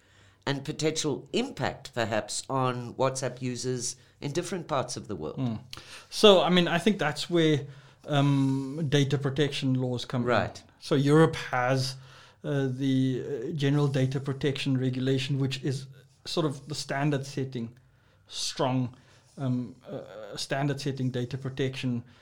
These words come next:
Speaker 2: um, framework, which everyone else is now looking to because it, it, it really provides, uh, for adequate, at this stage, uh, privacy and data, or a, a relevantly,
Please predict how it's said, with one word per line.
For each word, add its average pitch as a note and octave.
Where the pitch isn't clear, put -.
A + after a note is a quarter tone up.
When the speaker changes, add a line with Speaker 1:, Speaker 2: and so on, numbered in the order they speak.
Speaker 2:
um, A#2+
framework, F3
which -
everyone D3
else D3
is C3+
now B2+
looking B2+
to C3+
because C3
it, C3+
it, C3
it C3+
really C#3+
provides, B2
uh, C3+
for -
adequate, C3
at C3
this B2
stage, B2
uh, C3
privacy B2
and A#2+
data, A#2
or D3+
a, D3+
a D3+
relevantly, D3